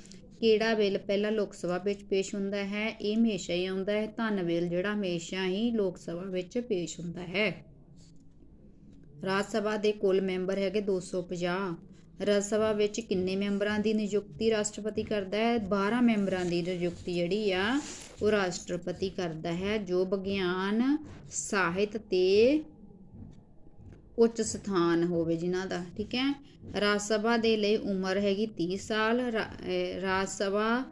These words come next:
ਦਾ ਕਾਰਜਕਾਲ ਹੈਗਾ ਆ ਛੇ ਸਾਲ, ਠੀਕ ਹੈ। ਨੈਕਸਟ ਹੈਗਾ ਆ, ਅਗਲਾ ਕੁਐਸਚਨ ਕਰ ਲਓ ਇੰਪੋਰਟੈਂਟ।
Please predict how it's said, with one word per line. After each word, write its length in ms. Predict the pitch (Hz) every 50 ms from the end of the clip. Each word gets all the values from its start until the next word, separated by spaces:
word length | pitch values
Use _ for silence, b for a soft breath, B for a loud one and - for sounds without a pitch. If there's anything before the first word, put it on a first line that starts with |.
| B B B B - - -
ਦਾ 140 | 180 202
ਕਾਰਜਕਾਲ 640 | 202 202 208 208 196 196 180 185 185 - 196 185 185
ਹੈਗਾ 320 | 190 190 180 175 165 175 175
ਆ 420 | 175 175 180 180 196 226 277 320 320 - - -
ਛੇ 380 | - - - 180 170 165 165
ਸਾਲ, 460 | 160 - - 180 196 208 214 180 151 147 - - - - - - - - - - - -
ਠੀਕ 240 | - 190 175 - 208
ਹੈ। 320 | 220 240 254 277 285 277 - - B B B B B B B - -
ਨੈਕਸਟ 360 | 202 196 190 196 - - -
ਹੈਗਾ 600 | 233 233 220 196 175 185 185 180 180 175 190 190
ਆ, 240 | 202 214 226 262 269 262 - - - - - - - - - - - - - - - - - - - - - - - - - - - - - - - - - - - - - - - - - - - - - - - - - - - - - - - - - - - - - - - - - - - 208 214 208
ਅਗਲਾ 300 | 196 - 190 190 196 196
ਕੁਐਸਚਨ 560 | - - 202 208 202 196 202 - 208 190 202
ਕਰ 180 | 202 202 196
ਲਓ 160 | 190 190 202 214
ਇੰਪੋਰਟੈਂਟ। 760 | 220 220 220 214 196 185 185 185 - 196 208 220 214 220